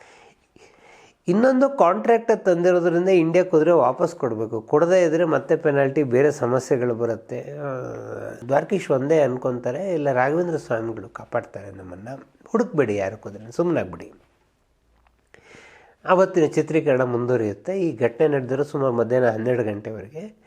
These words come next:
ನಾಲ್ಕು ಗಂಟೆಗೆ ಪ್ಯಾಕಪ್ ಅಂತ ಹೇಳಿದಾಗ ಇವರು ಪ್ಯಾಕಪ್ ಮಾಡ್ಬಿಟ್ಟು ಇನ್ನೇನು ಹೊರಡಬೇಕು, ಕುದುರೆ ಅದಾಗೆ ಪ್ರತ್ಯಕ್ಷ ಆಗುತ್ತೆ. ಆ, ಈ ಘಟನೆಯನ್ನು ದ್ವಾರಕೀಶ್ ನಂಗೊಂದು ಎರಡು ಮೂರು ಸಂದರ್ಭದಲ್ಲಿ ಹೇಳ್ತಾ ಹೇಳಿದರು,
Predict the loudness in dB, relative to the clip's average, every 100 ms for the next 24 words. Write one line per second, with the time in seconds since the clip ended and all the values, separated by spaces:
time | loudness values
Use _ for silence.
0 | -20 _ -2 2 2 2 0 4 2 2
1 | -6 _ 0 2 0 -2 -8 -10 -12 -14
2 | -12 -8 -8 -8 -10 -8 -10 -10 -12 _
3 | _ _ _ _ _ -2 -2 0 0 2
4 | 0 -2 0 2 2 2 0 0 0 2
5 | 2 0 2 2 4 2 2 0 0 2
6 | 4 4 4 4 4 2 0 -4 -6 -10
7 | -6 -4 -4 -8 -16 _ _ _ _ _
8 | _ _ -14 -2 -2 -2 -2 -4 0 2
9 | 4 4 4 4 2 -2 -8 -6 -6 -4
10 | -4 -4 0 0 0 -2 -2 -4 -6 -6
11 | -6 -6 -6 -6 -6 -8 -10 -14